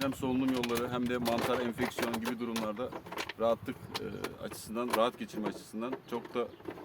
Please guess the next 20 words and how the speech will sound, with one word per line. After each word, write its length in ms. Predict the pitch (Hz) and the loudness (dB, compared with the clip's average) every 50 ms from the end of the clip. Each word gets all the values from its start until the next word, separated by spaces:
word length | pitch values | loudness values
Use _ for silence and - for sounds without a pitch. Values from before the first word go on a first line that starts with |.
| - - - - - - - | -16 -18 -20 -18 -16 -12 -10
e, 640 | 101 98 95 95 101 101 - - - - - 120 120 | -8 -8 -6 -6 -6 -6 -6 -6 -8 -6 -2 0 0
eş, 440 | 123 - - - - - - - - - - - - - - | 2 0 0 -4 -6 -6 -8 -10 -14 -18 -18 -14 -14 -8 -6
eşi 260 | 110 104 - - 117 | -6 -4 -2 -2 0
bulunmaz 420 | 113 120 120 120 120 120 113 104 110 | 0 2 2 4 4 2 2 4 2
bence 280 | 110 110 107 110 113 | 2 2 4 0 0
bir 60 | 110 117 | 0 0
ilaç. 280 | 107 98 107 120 - - - - | 0 0 0 0 0 -2 -8 -6
Çünkü 320 | - 113 110 - 123 120 110 - - - - - - - - - - - | -2 -2 -2 0 -2 -2 -4 -4 -10 -10 -10 -12 -20 -20 -20 -14 -6 -2
fonksiyon 380 | 113 113 - - 127 123 123 | -2 -2 0 0 0 0 2
olarak 200 | 117 120 120 107 | 4 4 2 4
dediğim 220 | 117 117 120 120 117 | 2 0 2 2 2
gibi 180 | 113 107 101 | 2 0 2
deri 180 | 98 104 110 117 | 4 6 6 8
altı, 280 | 113 110 101 - 113 110 - - - - - - - - - - - - - - - - - - - - - | 8 6 6 2 -2 -2 -2 -4 -8 -16 -16 -12 -8 -8 -8 -8 -8 -10 -10 -8 -6 -6 -8 -8 -6 -2 0
kas 200 | 123 120 - 123 | 0 0 0 -4
içi 300 | 117 - - 120 120 123 - - - - - - - - 95 | -6 -6 -4 -4 -4 -6 -8 -10 -10 -10 -12 -12 -12 -6 0
ve 220 | 101 107 104 104 101 - - 101 95 | 2 4 4 2 0 -4 -10 -8 -2
damar 260 | 101 95 104 117 131 135 | 0 2 4 4 4 4
yollarına 300 | 127 120 117 117 117 120 | 4 2 2 2 0 0
uygulanabilen 580 | 120 110 113 117 123 123 123 123 131 135 135 | 0 0 0 0 0 0 0 0 0 0 -2